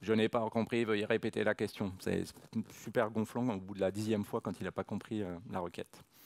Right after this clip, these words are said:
Donc, c'est des choses qu'on peut faire, his-, histoire de, de rendre le, le bot plus sympa, euh, à interagir avec. Euh, ce qui est pas mal comme approche, c'est de vraiment, plutôt que d'essayer de se dire, euh, « voilà, je vais faire un arbre de,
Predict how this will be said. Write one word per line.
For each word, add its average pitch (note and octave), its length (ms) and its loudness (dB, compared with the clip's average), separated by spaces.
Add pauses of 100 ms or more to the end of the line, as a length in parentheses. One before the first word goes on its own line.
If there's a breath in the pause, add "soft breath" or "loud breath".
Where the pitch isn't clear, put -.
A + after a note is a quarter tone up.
(360 loud breath)
Donc, G2 100 -2
c'est - 100 -6
des G#2 100 -4
choses A#2+ 200 -8
qu'on G#2+ 140 0
peut G2+ 100 -2
faire, A2+ 260 0
his-, G2+ 220 -6
histoire G#2+ 320 -2
de, F#2+ 140 -4
de F2 100 -6
rendre G2+ 320 -2
le, F2 240 -4
le F#2 140 -4
bot F#2+ 160 0 (100)
plus - 140 -12
sympa, G2 420 -4 (180)
euh, F2+ 160 -2
à F#2 140 -2
interagir F2+ 480 -4
avec. - 320 -12 (1080 loud breath)
Euh, G2 680 0 (320)
ce - 280 -14
qui - 80 -2
est C3 60 2
pas C#3+ 200 4
mal D3+ 180 4
comme B2 180 0
approche, D3 540 2
c'est B2 100 -2
de G#2+ 40 -12
vraiment, C3+ 360 4 (160)
plutôt E3 240 -2
que D#3+ 40 -2
d'essayer D3+ 280 2
de C3 180 0
se A#2 60 -4
dire, C3+ 220 6
euh, « A#2+ 120 6
voilà, B2+ 200 8
je A2 60 0
vais A#2 60 -2
faire G#2+ 220 0
un A2+ 160 6
arbre B2 200 4
de, A#2 100 -2